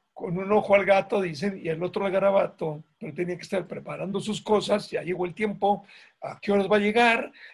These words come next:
Yo aquí estoy esperándolo". Es como ahora decir, "¿Cuándo me entrega el anillo? ¿Y cuándo me da el anillo? ¿Y cuándo? Ya se me declaró, pero no me da el anillo, y estoy esperando el compromiso". Oye, una chava de estas todos los días sueña con el anillo.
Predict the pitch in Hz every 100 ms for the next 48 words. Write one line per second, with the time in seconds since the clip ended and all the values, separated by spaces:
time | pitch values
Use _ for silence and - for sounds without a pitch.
0 | - 165 - - 196 202 - 214 214 214
1 | 214 214 202 - - - 220 - 233 196
2 | 185 208 - 208 - 190 208 214 202 175
3 | 208 196 190 185 196 185 156 - 196 208
4 | 208 196 196 190 202 190 165 _ - 220
5 | 196 208 - - - 196 - 220 202 190
6 | 208 185 208 175 180 196 196 196 190 185
7 | 190 180 - - - 190 180 214 214 202
8 | 196 202 170 170 170 175 190 - - _
9 | _ _ _ _ _ - 175 156 - 190
10 | 185 190 202 170 170 170 226 196 - 160
11 | 180 202 190 190 190 190 175 185 190 170
12 | 156 139 160 175 -